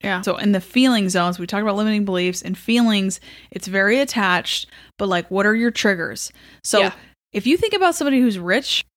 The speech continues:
Speaker 1: what are your triggers? What triggers you about rich people? "Oh, they're assholes. Oh, they're this."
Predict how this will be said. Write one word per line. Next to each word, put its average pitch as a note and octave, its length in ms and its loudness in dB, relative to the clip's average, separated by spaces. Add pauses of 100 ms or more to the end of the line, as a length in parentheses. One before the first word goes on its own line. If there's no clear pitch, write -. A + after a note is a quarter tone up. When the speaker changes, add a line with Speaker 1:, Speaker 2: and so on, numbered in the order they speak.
(100)
Speaker 1:
what C4+ 180 0
are G#4 40 2
your G4+ 120 2
triggers? C4+ 500 -2
What C#4+ 140 0
triggers D#4 440 -2
you B3 120 2
about A3 180 0
rich G#3 200 -6
people? - 380 -8
"Oh, A3+ 260 -2
they're A3+ 200 -2
assholes. F3+ 580 -8
Oh, A#3 260 0
they're A3 180 0
this." F3+ 300 -4